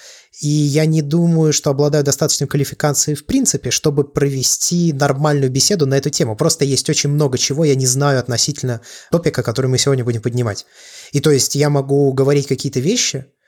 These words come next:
которые, возможно, уже случились или, наоборот, э, были опровергнуты или ещё что-то.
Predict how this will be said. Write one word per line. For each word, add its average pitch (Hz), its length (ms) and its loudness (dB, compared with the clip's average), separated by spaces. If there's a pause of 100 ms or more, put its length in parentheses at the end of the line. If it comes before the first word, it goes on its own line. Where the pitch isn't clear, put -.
(280)
которые, 156 360 2
возможно, 135 680 2
уже 147 360 -2
случились 185 680 0
или, 131 160 -2
наоборот, 131 640 0
э, 117 240 2
были 123 260 0
опровергнуты 143 760 0
или 123 280 -6
ещё 117 360 0
что-то. 120 600 -2